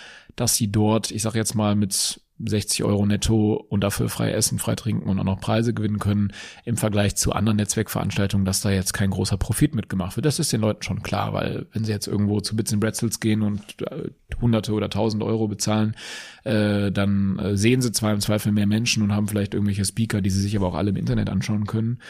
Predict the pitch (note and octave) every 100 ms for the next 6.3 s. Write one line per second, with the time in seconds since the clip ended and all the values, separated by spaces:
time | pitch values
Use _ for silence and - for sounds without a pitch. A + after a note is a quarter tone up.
0 | - - - - C3 A2+ A2 G#2 - -
1 | G2+ G2+ G2 G2 G#2 G2 A2 G#2 G#2+ G2+
2 | G2 G2+ G2 G2+ F#2+ - G2+ G2 - -
3 | G#2 G2 F#2+ G2 - F#2+ F#2+ F#2+ F#2+ F#2+
4 | F#2+ G2+ - G2 F#2+ G2 - G2 G2+ -
5 | G2+ - - G#2+ G#2+ - G#2+ B2 - F#2+
6 | G#2 B2+